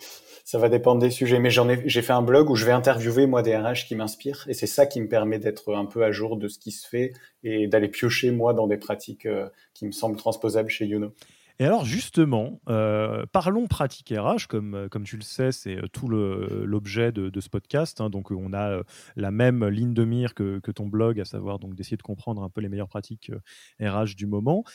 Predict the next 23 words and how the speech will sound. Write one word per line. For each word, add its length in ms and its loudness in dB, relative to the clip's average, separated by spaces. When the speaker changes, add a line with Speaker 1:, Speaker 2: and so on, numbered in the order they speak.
Speaker 2:
Et 40 0
là, 100 6
aujourd'hui, 460 0
on 80 -2
va 100 -2
parler, 800 -2
euh, 180 -2
faute 220 -4
de 100 2
meilleurs 380 0
mots, 180 0
de 120 -2
pratiques 500 -6
R 260 -4
H 260 -12
non 440 2
conventionnelles. 760 -2
Alors, 460 -2
euh, 40 -4
dans 120 2
le 60 4
milieu 260 4
start-up, 640 0